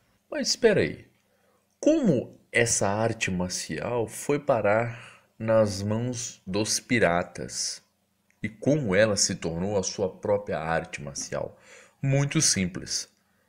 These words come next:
Naquele período, no século dezesseis,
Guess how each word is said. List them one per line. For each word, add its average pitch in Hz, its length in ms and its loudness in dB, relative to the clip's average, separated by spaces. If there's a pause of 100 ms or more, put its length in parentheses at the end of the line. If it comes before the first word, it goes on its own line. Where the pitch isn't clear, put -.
(880)
Naquele 127 400 2
período, 98 560 2
no 76 80 -14
século 73 600 0
dezesseis, 71 880 -4